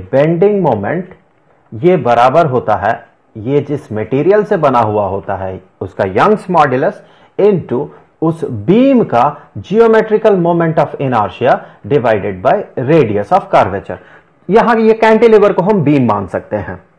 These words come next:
यहां पर बेहतर होगा अगर आप वो वीडियो देख ले जिसमें कि हमने इस इक्वेशन को derive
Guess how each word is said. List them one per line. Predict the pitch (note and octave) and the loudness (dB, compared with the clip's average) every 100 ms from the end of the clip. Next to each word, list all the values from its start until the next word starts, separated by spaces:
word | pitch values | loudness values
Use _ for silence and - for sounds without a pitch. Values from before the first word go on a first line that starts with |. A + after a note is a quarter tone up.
| _ _ _ _ _ _ _ - | _ _ _ _ _ _ _ -4
यहां | E3 A#3 | 0 2
पर | A#3 | 2
बेहतर | D#3 D#3 F#3 A3 | 2 0 2 0
होगा | C3+ B2+ - - - | 0 -2 -4 -12 -4
अगर | C#3 F3 | -2 0
आप | F3 D#3+ E3+ - B2+ | 0 0 0 -4 -4
वो | C3+ A3+ | 2 4
वीडियो | F3+ D#3+ C#3 B2 | 4 2 2 2
देख | A2 G#2+ | 2 0
ले | B2 G#3 | 0 -2
जिसमें | D3+ C#3+ - E3+ | -2 -4 -6 -8
कि | C#3+ | -6
हमने | G#2+ G#2+ C#3+ A3+ - _ - | -6 -4 -4 -4 -10 _ -4
इस | E3+ E3+ - | -4 -4 -10
इक्वेशन | G#2+ G#2 G2 A2 | -8 -8 -8 -10
को | A2 G3+ | -6 -4
derive | C#3 A2+ A2 F#2 | 0 2 2 0